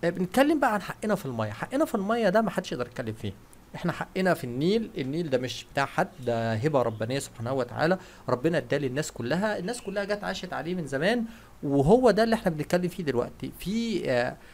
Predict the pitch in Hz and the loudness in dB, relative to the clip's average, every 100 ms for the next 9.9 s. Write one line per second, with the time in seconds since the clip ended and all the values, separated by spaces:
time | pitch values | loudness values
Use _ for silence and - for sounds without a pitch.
0 | - 143 123 147 131 143 151 - 139 131 | -6 -4 2 6 6 6 4 4 4 4
1 | 135 135 113 110 - 143 151 143 - 151 | 2 0 -4 -6 -8 -6 -4 -6 -4 -6
2 | - 123 139 135 127 117 117 135 147 135 | -2 2 2 2 -6 -2 0 4 2 2
3 | - - - - - 151 139 131 127 151 | -8 -20 -20 -20 -8 -4 -2 -2 -4 -2
4 | 185 190 247 240 262 277 240 185 - 160 | 2 6 6 4 0 2 2 2 -2 -6
5 | - 208 220 202 165 147 - 202 214 202 | -2 0 4 4 4 -2 -2 2 2 2
6 | - 127 120 117 117 113 113 127 - - | 0 -4 -4 -4 -2 -4 -4 -8 -6 -4
7 | 156 202 233 156 127 - 196 170 185 180 | 0 2 2 0 -2 -2 -2 2 2 2
8 | 143 143 170 139 120 123 185 - 220 208 | 0 2 2 2 2 4 2 2 -2 -2
9 | - - - - - - 151 139 | -6 -20 -20 -20 -20 -14 -6 -6